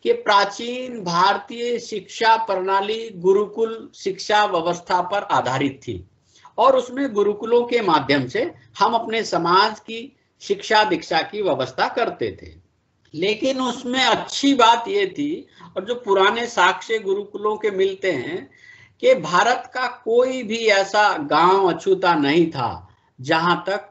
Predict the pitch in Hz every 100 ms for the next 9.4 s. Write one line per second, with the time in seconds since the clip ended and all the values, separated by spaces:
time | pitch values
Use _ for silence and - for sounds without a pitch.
0 | 151 160 156 151 226 320 - _ 139 139
1 | 143 135 - 98 85 - _ _ - 170
2 | 220 269 285 220 202 - 247 - 202 214
3 | - 226 202 202 196 214 196 196 196 190
4 | 190 180 180 190 190 180 185 190 185 185
5 | 180 170 175 175 180 165 170 180 175 165
6 | 165 160 160 170 165 147 156 156 - _
7 | 170 170 160 160 180 165 160 170 143 139
8 | - - - 190 156 131 120 113 104 92
9 | - - 98